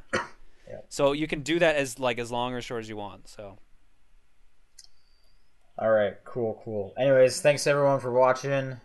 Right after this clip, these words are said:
Speaker 1: Um, if you got this far, uh, and you still
Speaker 2: Oh,
Speaker 1: wanna play
Speaker 2: shit.
Speaker 1: the game, you, th-, I don't know why. <laughs>
Speaker 2: I don't know. I don't know. I, I still say play it, but don't play it on hard, and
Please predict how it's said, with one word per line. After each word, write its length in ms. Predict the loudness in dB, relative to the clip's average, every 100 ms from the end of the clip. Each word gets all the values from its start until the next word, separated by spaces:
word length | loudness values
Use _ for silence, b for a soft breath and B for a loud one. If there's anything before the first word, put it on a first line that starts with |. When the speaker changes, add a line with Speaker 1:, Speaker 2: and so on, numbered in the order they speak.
| -20 -14
Speaker 1:
Um, 580 | -10 -6 -6 -6 -8 -12 -16 -20 -20 -20 -20 -20 -20 -20 -4
if 360 | -4 -4 -12 -12
you 500 | -4 -2 0 -2 2
got 280 | 6 6 4
this 200 | 0 0
far, 680 | 4 6 8 8 6 2 -8 -20 -20 -20 -20 -20 -8
uh, 300 | -6 -4 -4
and 140 | -6 -2
you 60 |
still 140 | 0 2
Speaker 2:
Oh, 20 |
Speaker 1:
wanna 100 | 0
play 160 | -2 -2
Speaker 2:
shit. 100 | -2
Speaker 1:
the 60 | -2
game, 400 | -4 -4 -6 -10 -12
you, 280 | -8 -8 -10 -16 -10
th-, 160 | -10 -8 -4
I 80 | -2
don't 120 | 0
know 100 | 2
why. 360 | 4 2 -2 -6 -6
<laughs> 120 | 0
Speaker 2:
I 60 |
don't 100 | 2
know. 100 | 0 0
I 120 | 2
don't 100 | 4
know. 160 | 2 2
I, 320 | 2 4 2
I 100 | -2
still 200 | -4 -4
say 260 | 0 2 2 0
play 280 | 0 4 2
it, 140 | 2
but 260 | 0 -2 -2
don't 260 | -4 -4 -6
play 160 | -4
it 60 | -2
on 120 | -4
hard, 500 | -2 0 0 -2 -6
and 540 | -6 -4 -4 -6 -10